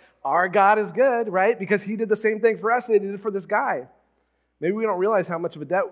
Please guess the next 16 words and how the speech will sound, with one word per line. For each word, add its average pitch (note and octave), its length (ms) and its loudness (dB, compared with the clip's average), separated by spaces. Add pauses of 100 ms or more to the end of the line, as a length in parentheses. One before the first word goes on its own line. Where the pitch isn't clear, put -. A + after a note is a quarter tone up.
(120)
he F3 200 -8
actually E3+ 300 -2
did E3 200 -8
pay F3+ 180 -6
for D3 160 -8
us, B2 100 -8
but C#3 220 -10
it F3+ 40 -4
is F3+ 520 -8
massive, D3 400 -14 (340)
beyond D#3 560 -10 (640)
anything D#3 380 -12
you A#2+ 40 -18
could B2 120 -16
ever G2+ 160 -12
pay. - 180 -20